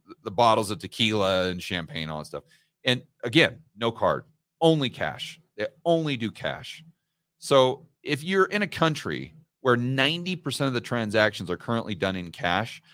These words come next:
I'm not saying they're not gonna have a dent-, a central bank digital currency. I'm not saying that it's not gonna turn into the United States. It inevitably will, but it's gonna take a lot longer. So it buys you some, some freedom points <laughs> or some freedom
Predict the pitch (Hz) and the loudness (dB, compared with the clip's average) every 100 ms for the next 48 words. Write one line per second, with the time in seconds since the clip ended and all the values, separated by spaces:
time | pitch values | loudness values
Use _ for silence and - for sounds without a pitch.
0 | _ 175 202 165 - 143 127 104 107 107 | _ 2 4 4 4 0 2 2 2 0
1 | 95 92 85 92 - 95 85 78 104 92 | -2 -2 -2 -4 -6 -2 -2 -2 -4 -2
2 | 90 85 - 78 71 - 85 73 - - | -2 -2 -4 -6 -6 -6 -6 -6 -10 -14
3 | _ - 127 143 - - 131 107 92 87 | _ -2 2 2 0 -2 0 0 -2 -6
4 | 82 104 98 98 90 104 92 85 80 80 | -4 -2 -2 -2 -6 -4 -4 -4 -4 -4
5 | 73 - 90 73 _ - _ _ _ - | -4 -4 -2 -4 _ -20 _ _ _ 4
6 | 147 - _ _ - 127 135 139 117 92 | 4 4 _ _ -2 4 6 6 4 0
7 | 95 85 98 80 65 _ _ - 120 180 | -2 0 2 2 0 _ _ -10 -4 0
8 | 156 139 - 90 90 110 127 131 110 - | 0 -2 -4 -4 -4 -2 4 6 6 2
9 | - 101 95 87 69 62 _ _ _ _ | -4 -2 0 -2 -6 -10 _ _ _ _
10 | - 123 98 85 127 139 135 113 113 107 | 4 4 4 4 6 6 2 -2 -2 -2
11 | - 95 90 _ _ - - 92 82 - | -4 -6 -6 _ _ -10 -6 -6 -8 -2
12 | 151 139 107 82 71 95 76 - - - | 2 2 0 -4 -6 -6 -6 -6 -10 -10
13 | - - 143 - - 151 - 156 123 - | -14 -2 0 0 0 0 0 -4 -4 0
14 | 160 151 113 | 0 0 -4